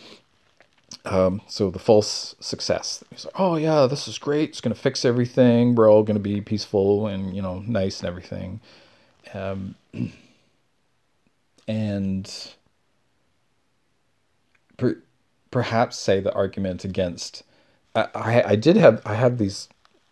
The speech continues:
sort of, it's more discussions. We're not arguing, but I,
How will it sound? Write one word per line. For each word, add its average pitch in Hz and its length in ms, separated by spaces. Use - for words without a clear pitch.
sort - 220
of, 95 120
it's 120 180
more 170 180
discussions. 110 640
We're 95 80
not 95 160
arguing, 98 400
but 95 140
I, 95 260